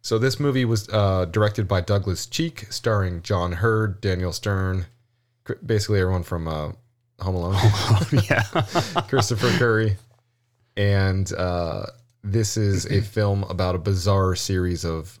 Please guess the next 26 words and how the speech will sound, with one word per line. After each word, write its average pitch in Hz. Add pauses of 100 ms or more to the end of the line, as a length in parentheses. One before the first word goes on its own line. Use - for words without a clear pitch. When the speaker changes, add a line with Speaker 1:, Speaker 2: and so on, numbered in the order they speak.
Speaker 1:
sudden 120
disappearances 87
on 82
the 82
streets -
of 73
New 80
York 78
City 165 (480)
that 85
seem 85
to 95
point -
towards 82
something 76 (100)
unsavory 82 (100)
living 90
in 76
the 76
sewers. 76 (600)
And 98
that 98
is 90
verified 98
by 87
our 82